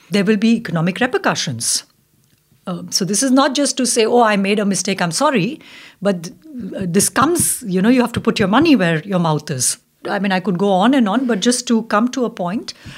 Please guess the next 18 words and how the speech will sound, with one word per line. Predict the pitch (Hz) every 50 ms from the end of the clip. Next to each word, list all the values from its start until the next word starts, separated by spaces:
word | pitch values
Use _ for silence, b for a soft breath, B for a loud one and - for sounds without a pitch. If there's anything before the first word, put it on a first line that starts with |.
| B B B B
there | 202 254 277 277 320
is | 320 285
also, | 226 240 254 277 320 320 - - - 339 339 339 339 339 -
uh, | - 254 269 240
the | 240 262
whole, | 247 - - 277 285 294 294 302 302 302 - - -
um, | 226 226 214 214 214 202 208 202 - - _ _ _ _ _ _ _ _ _ _ _ _ _ _ _ _ _ _ _ _ _ _ _ -
marketing | 185 196 202 208 208 320 - - 311 208 147 127 113 - B B B B B B B -
of | 233 220 226 -
colonialism | - 226 208 202 214 233 247 240 233 233 214 226 226 220 220
as | 208 196 202
a | 214
civilizing | - - 220 185 196 180 175 170 143 160 151 143
mission, | 131 127 - - 156 143 - _ -
which | 220 233 233
was | 285 277 254
extremely | 269 262 - - - 277 269 277 262 240
successful. | 247 - 220 226 - 180 151 139 - - - 160 147 165